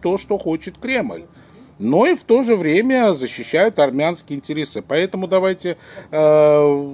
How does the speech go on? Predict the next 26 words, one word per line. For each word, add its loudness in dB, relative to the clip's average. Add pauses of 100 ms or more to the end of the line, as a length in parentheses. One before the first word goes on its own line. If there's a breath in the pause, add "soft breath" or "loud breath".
ну, -4
как-то -2
смиримся 0
с -8
этим. -2
Ну, -8
ну, -4
что 0
ж -4
тут -8
поделаешь, -8
да? -6 (540 loud breath)
Как-то -2
с -6
этим -4
смиримся, 0
да, 0
совпали -2
вот, -6 (580 loud breath)
э, -2
какие-то -4
вещи, -6
какие-то -4
вещи -6
не -10
совпали. -6